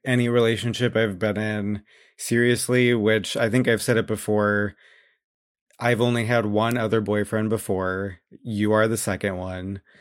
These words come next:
So I don't get into them with being like, "Meh, this could be whatever," you know, like, I'm only gonna commit to something if I really do feel that way. So.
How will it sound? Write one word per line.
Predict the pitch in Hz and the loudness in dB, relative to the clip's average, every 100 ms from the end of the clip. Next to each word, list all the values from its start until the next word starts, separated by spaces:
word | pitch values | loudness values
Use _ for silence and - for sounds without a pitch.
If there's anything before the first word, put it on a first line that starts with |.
| _ _ | _ _
So | - - 127 107 107 107 | -6 -4 -2 0 2 2
I | 107 113 | 2 2
don't | 110 110 113 107 | 2 0 -2 -2
get | 117 107 | -2 -2
into | 113 123 | -2 0
them | 120 131 135 135 135 135 123 - _ _ _ _ _ _ _ | 0 0 0 0 0 -2 -4 -14 _ _ _ _ _ _ _
with | 139 127 123 - | -2 0 0 -2
being | 123 120 120 117 | 0 2 2 2
like, | 117 117 - | 2 0 0
"Meh, | 180 175 165 160 127 | 0 2 4 2 2
this | 139 156 | 0 0
could | - 113 92 | -2 -2 0
be | 113 | 2
whatever," | 135 165 190 180 98 95 - 110 - | 2 2 0 2 2 0 0 -4 0
you | 127 | 0
know, | 117 117 123 | 2 2 4
like, | 113 107 | 2 2
I'm | 110 113 | 2 2
only | 113 117 | 0 0
gonna | 113 113 110 104 - | 2 2 2 0 -4
commit | - 107 104 107 | -4 0 0 -2
to | 123 | -4
something | - 127 123 123 120 120 120 - - - - | -2 0 2 0 0 0 -4 -8 -20 -20 -2
if | 117 113 | 0 2
I | 113 | 2
really | 110 107 107 | 4 2 2
do | 92 107 104 104 98 101 - | 2 2 4 2 0 -2 -4
feel | - 110 95 | -4 -2 -2
that | 92 - | -4 -2
way. | 57 113 110 | -4 -4 -6
So. | 98 - 107 98 98 104 | -6 -6 -2 -2 -2 -4